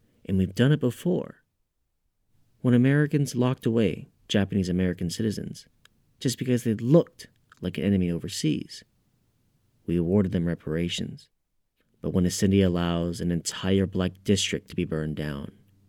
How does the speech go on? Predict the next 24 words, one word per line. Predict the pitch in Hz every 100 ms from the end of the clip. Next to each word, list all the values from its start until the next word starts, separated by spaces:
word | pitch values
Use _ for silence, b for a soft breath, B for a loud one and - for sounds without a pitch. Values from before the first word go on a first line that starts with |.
| _ -
deputizing | 101 95 90 87 80 76
white | 80 -
terrorists, | - 90 82 69 67 - - _ _ _ _
and | 92
then | 85 -
actively | 98 98 107 101
resists | 92 90 104 104 - -
its | -
rebuilding | 196 180 185 175 85
effort, | 92 131 135 _ _ _ _ _ _ _
we | 104
can't | 98 117 113
do | 113
justice | 117 117 - -
here? | - 110 190 - _ _ _ _ _ _ _ _ _ _ _ _ _
To | 131
deny | 123 117 127
Black | 127 117 110
people | - 113
reparations, | 101 101 - 90 92 98 - - - _ _ _
whether | 90 92
for | 92
Tulsa, | 90 - 95 92 87 - - _ _ _ _
Wilmington, | 110 120 110 85 - -